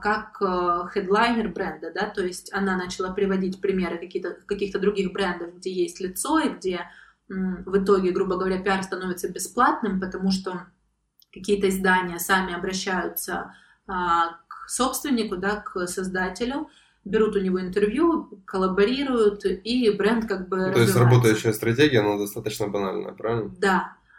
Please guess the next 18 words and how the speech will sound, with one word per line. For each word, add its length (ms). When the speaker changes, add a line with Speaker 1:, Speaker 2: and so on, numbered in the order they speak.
Speaker 1:
А, 540
мы 120
сразу 400
проговорили 540
о 120
том, 220
что 200
я 240
не 140
готова 380
там 160
су-, 220
суперактивно 680
вести 260
свои 240
соцсети 640
или 300
там, 340